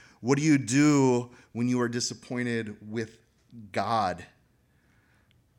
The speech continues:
When disappointments maybe sour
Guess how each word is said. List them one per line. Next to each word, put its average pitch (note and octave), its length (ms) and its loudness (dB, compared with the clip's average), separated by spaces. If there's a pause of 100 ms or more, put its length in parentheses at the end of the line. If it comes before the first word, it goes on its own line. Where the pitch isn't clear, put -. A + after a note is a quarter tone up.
(100)
When A2+ 140 -8
disappointments A#2 920 -4
maybe G#2+ 300 -8
sour G#2+ 680 -4